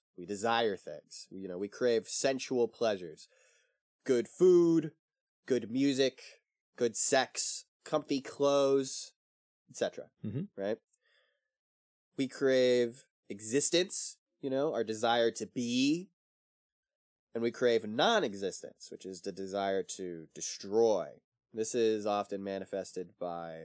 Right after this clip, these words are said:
Speaker 1: like, negating, denying, or rejecting things that are unwelcome.
Speaker 2: Mm-hmm.
Speaker 1: When directed inward, this manifests itself as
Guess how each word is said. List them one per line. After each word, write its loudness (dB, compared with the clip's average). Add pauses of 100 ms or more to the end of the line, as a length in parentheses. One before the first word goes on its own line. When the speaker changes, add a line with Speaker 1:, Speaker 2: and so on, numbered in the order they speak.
Speaker 1:
like, -18
negating, 0 (280)
denying, -2 (160)
or -4
rejecting -4
things -10
that -8
are -8
unwelcome. -8 (220)
Speaker 2:
Mm-hmm. -8
Speaker 1:
When -10
directed 0
inward, 2
this -2
manifests -4
itself -6
as -12